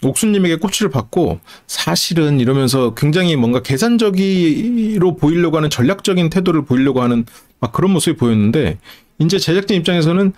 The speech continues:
"아, 조금 살짝 선 넘네? 왜 편집거리를 걱정하지?" 약간 그런 느낌을 받으셨을 수도 있을 것 같아. 너무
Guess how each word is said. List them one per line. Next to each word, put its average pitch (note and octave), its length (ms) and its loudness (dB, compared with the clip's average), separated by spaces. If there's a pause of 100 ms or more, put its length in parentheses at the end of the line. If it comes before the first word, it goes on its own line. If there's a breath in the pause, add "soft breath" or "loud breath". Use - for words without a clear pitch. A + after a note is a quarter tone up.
(300 loud breath)
"아, C#3+ 120 -2
조금 G#3 240 -2
살짝 G3+ 240 -2
선 C4+ 200 -2
넘네? B3 300 2
왜 D#3+ 160 0
편집거리를 A3+ 540 0
걱정하지?" C3 460 -2
약간 A#2+ 200 -2
그런 D#3+ 180 -2
느낌을 D3+ 200 -2
받으셨을 C3+ 640 0 (120)
수도 E3+ 300 -2
있을 G#2 160 -4
것 F2+ 240 -4
같아. E2+ 180 -8 (520 loud breath)
너무 D3 640 2